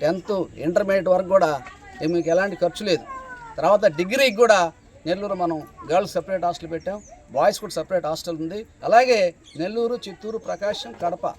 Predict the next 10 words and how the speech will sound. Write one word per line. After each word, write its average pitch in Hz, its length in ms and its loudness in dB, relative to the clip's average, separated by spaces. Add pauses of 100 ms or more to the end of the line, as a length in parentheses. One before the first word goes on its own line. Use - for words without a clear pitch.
(680)
నాలుగు 190 320 -2
జిల్లాలకు 226 320 0
సంబంధించి 185 680 -10 (360)
మనకి 180 240 -10
నెల్లూరులో 175 580 -4 (840)
ఐటీడీఏ 190 480 -4
ఉంది, 139 220 -8 (100)
ఇంటిగ్రల్ 185 520 -8
ట్రైబల్ 185 540 -4
డెవలప్మెంట్ 175 680 -6